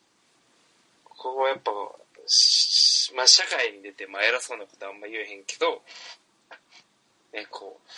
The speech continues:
う、やっぱ、人脈ある人の方がこう、つながりがあって、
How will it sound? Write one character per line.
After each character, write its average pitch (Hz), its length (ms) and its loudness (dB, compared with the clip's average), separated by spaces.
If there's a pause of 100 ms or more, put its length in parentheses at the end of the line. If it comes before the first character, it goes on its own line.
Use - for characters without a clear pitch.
(100)
う、 - 20 -8
や 107 60 -8
っ - 80 -14
ぱ、 95 240 -8 (1600)
人 151 260 4
脈 131 240 0
あ 113 80 2
る 120 100 -2
人 135 180 -6
の 131 80 -2
方 185 220 -2
が 139 160 -2
こ - 140 -12
う、 101 60 -10 (460)
つ 127 160 -6
な 117 140 0
が 107 140 -4
り 104 100 -8
が 104 120 -8
あ 95 40 -10
っ - 40 -20 (140)
て、 95 180 -8